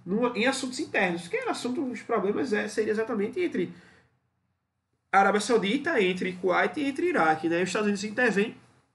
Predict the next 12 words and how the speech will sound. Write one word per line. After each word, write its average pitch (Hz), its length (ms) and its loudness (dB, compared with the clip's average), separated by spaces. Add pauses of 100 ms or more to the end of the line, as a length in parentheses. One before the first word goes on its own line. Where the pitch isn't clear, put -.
(160)
porque 208 160 4
ele 220 80 6
não, 226 80 0 (240)
não 208 160 0
queria 214 200 6
perder 202 400 2 (380)
acesso 175 420 0
ao - 80 0
petróleo 208 460 0
do 208 80 4
Oriente 202 300 -2
Médio. 127 320 -2